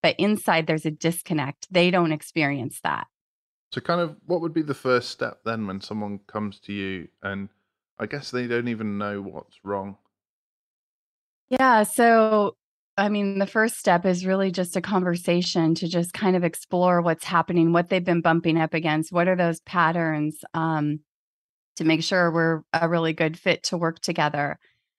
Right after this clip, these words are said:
Speaker 1: But once we've identified that we are a fit to work together, the first piece of the work I do with people is really to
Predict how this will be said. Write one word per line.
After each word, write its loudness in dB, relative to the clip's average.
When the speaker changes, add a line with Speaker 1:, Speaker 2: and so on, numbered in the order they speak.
Speaker 1:
But 4
once 2
we've 0
identified 2
that 0
we -4
are 2
a -2
fit -2
to -4
work -4
together, 0
the -2
first -2
piece -2
of 2
the 0
work 0
I 2
do -2
with -2
people -2
is -4
really -2
to -2